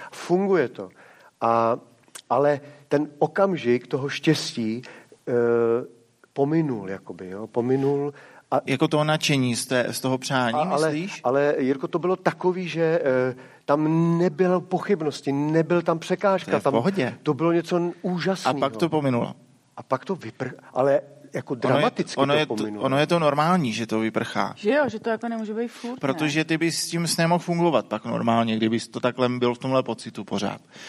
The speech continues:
Speaker 2: To je schválně, to je, to je dobře. Tam šlo jenom o to, když tenhle ten okamžik nastane a ty ho vnímáš úplně jasně, jestli tomu řekneš: „Jdu do toho.“ Jestli tomu řekneš: „Do toho“, pak to vyprchá, je to běžná věc,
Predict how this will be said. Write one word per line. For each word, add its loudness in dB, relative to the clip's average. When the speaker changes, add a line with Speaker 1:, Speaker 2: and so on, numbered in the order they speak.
Speaker 2:
To 0
je 4
schválně, 2
to 0
je, 4
to 0
je 6
dobře. 0
Tam 0
šlo 2
jenom 2
o -6
to, 2
když -4
tenhle 0
ten 2
okamžik -2
nastane 0
a 2
ty -8
ho 0
vnímáš 0
úplně -2
jasně, -6
jestli 2
tomu 0
řekneš: 0
„Jdu -6
do 6
toho.“ -4
Jestli 0
tomu 0
řekneš: 0
„Do 0
toho“, 0
pak 0
to -2
vyprchá, -2
je -2
to -6
běžná 0
věc, -2